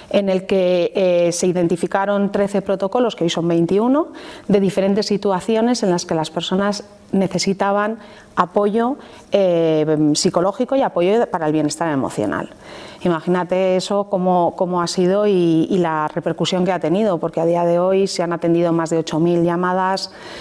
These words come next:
y hemos identificado, pues, patrones de todo tipo. Entonces, hay distintos, eh, eh, cada protocolo tiene un, un patrón y unos especialistas, porque no es lo mismo una persona que tenemos, eh, imagínate el, los grados, ¿no? Desde una persona que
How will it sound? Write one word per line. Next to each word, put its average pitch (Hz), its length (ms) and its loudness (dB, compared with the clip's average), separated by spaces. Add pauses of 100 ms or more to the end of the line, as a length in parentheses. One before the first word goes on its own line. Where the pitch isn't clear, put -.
(160)
y 185 120 0
hemos 170 220 0
identificado, 165 640 0
pues, 175 160 -4
patrones 165 400 0
de 143 100 -2
todo 117 260 -4
tipo. - 360 -6 (120)
Entonces, 165 360 0
hay 190 160 2
distintos, 196 540 0
eh, 165 220 2
eh, 185 140 0
cada 170 220 -2
protocolo 180 640 0
tiene 180 340 0
un, 175 640 4 (800)
un 208 160 4
patrón 240 640 2
y 196 100 4
unos 190 220 2
especialistas, 190 880 0
porque 180 300 -4
no 175 100 0
es 170 60 -2
lo 175 100 0
mismo 185 240 2
una 180 220 0
persona 196 520 -2
que 156 380 0
tenemos, - 560 -2
eh, 98 160 2
imagínate 170 400 0
el, 175 240 0
los 170 160 -2
grados, 170 400 -2
¿no? 233 140 0
Desde 180 260 0
una 180 180 0
persona 180 480 -2
que 185 300 -2